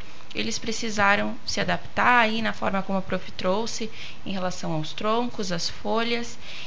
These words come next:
Então, o que que eles têm no lugar das suas folhas? Tem espinhos, um pouco pra, pra proteção, né? Já que são raras as espécies que conseguem armazenar água. Em lugares muito secos,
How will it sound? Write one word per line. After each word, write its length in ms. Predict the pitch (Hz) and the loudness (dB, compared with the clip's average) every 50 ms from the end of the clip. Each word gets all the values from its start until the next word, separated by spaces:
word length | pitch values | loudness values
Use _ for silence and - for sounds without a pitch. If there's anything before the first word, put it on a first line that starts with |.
| - - | -4 -2
Então, 300 | - 226 233 214 240 226 | -2 -2 0 0 0 0
o 40 | 233 | 0
que 100 | 226 226 | 0 -2
que 100 | 220 - | -2 -2
eles 180 | 240 233 226 226 | -2 -2 -2 -2
têm 200 | - - 220 226 | -2 -2 0 0
no 100 | 226 220 | 0 0
lugar 280 | 214 208 190 190 196 196 | 0 2 4 2 2 2
das 160 | 190 190 190 | 2 -2 0
suas 180 | - 185 175 | 0 -2 -2
folhas? 460 | - - 196 208 240 269 277 285 269 - | -2 -2 0 0 0 0 0 -2 -2 -2
Tem 420 | - - 220 233 247 254 262 254 - - - - | -2 -2 -2 -2 -2 -2 -2 -4 -4 -4 -4 -2
espinhos, 760 | 262 277 269 - - - 240 233 220 190 156 120 - - - - - | -2 -2 -2 -2 0 0 2 2 2 2 0 0 0 -2 -4 -2 -2
um 140 | 190 196 202 | -2 -2 -2
pouco 280 | - - 214 214 269 | 0 0 0 -2 -2
pra, 300 | 262 - 254 247 247 247 240 - - | -2 0 0 0 0 0 -2 -2 0
pra 120 | - 214 | 0 0
proteção, 640 | 214 214 214 214 208 - 214 208 - - 202 226 285 | 0 2 0 0 0 0 0 0 2 2 2 2 2
né? 240 | 254 233 233 117 - - - - - - - - - - | 2 0 0 0 -2 -2 -4 -4 -4 -4 -4 -4 -4 -2
Já 200 | 175 170 185 190 | 0 2 2 2
que 240 | 196 - - 208 202 - - - - - - - - - | 2 0 -2 -2 -4 -4 -4 -4 -4 -4 -4 -2 0 0
são 220 | 190 185 180 175 - - - - | 0 0 0 -2 -2 -4 -4 -4
raras 440 | - 190 196 185 180 185 196 202 190 | -2 0 4 4 6 6 6 4 2
as 100 | 196 185 | 0 0
espécies 480 | 185 185 - - 180 175 175 - - - | 0 -2 0 2 2 2 2 0 -2 -2
que 120 | - 185 | -2 -2
conseguem 520 | 185 - 190 190 - 202 180 175 175 180 | -2 -2 -2 0 2 2 2 2 2 0
armazenar 580 | 180 180 180 180 175 175 180 185 180 180 185 175 | 0 2 2 2 2 2 2 0 2 2 2 4
água. 340 | 160 156 143 143 143 147 151 - - - - - - - - | 4 2 2 2 0 -2 -2 -4 -4 -4 -4 -4 -4 -4 -2
Em 100 | - 185 | -2 -2
lugares 400 | 185 185 185 180 180 180 185 175 | 0 0 2 2 2 2 2 0
muito 300 | 180 190 190 202 240 - | 0 -2 -2 -2 -2 -2
secos, 560 | - - - 190 160 156 - - 165 - - | -2 0 0 0 0 0 -2 -4 -4 -4 -2